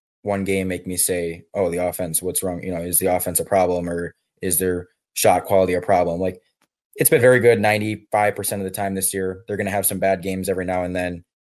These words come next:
You know, as long as it's not something that happens for stretches or, you know, a lot, then, you know, if that's happening, then obviously you get concerned because, you know, they don't have the defense to make up for it. But if,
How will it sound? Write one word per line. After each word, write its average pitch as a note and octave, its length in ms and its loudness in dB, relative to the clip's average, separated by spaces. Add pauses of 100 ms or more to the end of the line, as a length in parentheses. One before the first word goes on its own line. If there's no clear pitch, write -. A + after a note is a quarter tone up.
(120)
You G2+ 100 -4
know, E2+ 260 -2
as F#2+ 160 -2
long B2+ 220 6
as G#2+ 80 2
it's G#2 140 0
not G#2+ 140 4
something G2 160 2
that F#2+ 60 2
happens F#2+ 600 -2 (440)
for F2+ 120 -2
stretches A2 880 0 (240)
or, F2 460 -2
you G2 80 -12
know, E2 160 -6
a E2+ 80 -8
lot, G#2 380 2
then, F#2 260 -4 (160)
you G2 160 -10
know, F#2 140 -6
if G#2 100 -4
that's C3+ 220 4
happening, A#2 320 2
then F#2+ 360 -2
obviously G2 360 -2
you F2 40 -8
get F2+ 120 -6
concerned E2+ 420 -6
because, E2+ 260 -12
you F2+ 60 -8
know, F2+ 140 -4
they F#2 60 0
don't F2+ 120 -4
have E2 140 -6
the E2 40 -12
defense F2+ 440 -6
to F2+ 100 -6
make E2 220 -4
up F#2+ 140 2
for E2 260 -2
it. D#2+ 80 -10 (420)
But F2 320 2 (680)
if, A2+ 180 2